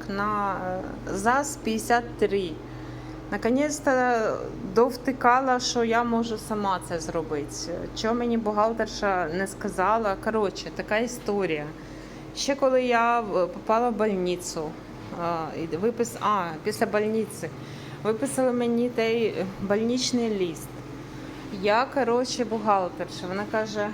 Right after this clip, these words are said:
«Не пиши на мене довіреність, я складу внесок о том, о больничних грошах». Ну, і я ж напис-, написала, коротше, вона вислала бланк,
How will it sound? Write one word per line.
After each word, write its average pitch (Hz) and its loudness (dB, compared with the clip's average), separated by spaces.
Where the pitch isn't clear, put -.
«Не 226 0
пиши 226 -4
на 294 2
мене 247 2
довіреність, 285 0
я 240 6
складу 220 0
внесок 226 -2
о 196 0
том, 208 0
о - -2
больничних 190 0
грошах». 180 -2
Ну, 277 4
і 349 2
я 302 4
ж 269 0
напис-, 247 0
написала, 240 -2
коротше, 190 -4
вона 190 -2
вислала 190 -2
бланк, 208 -2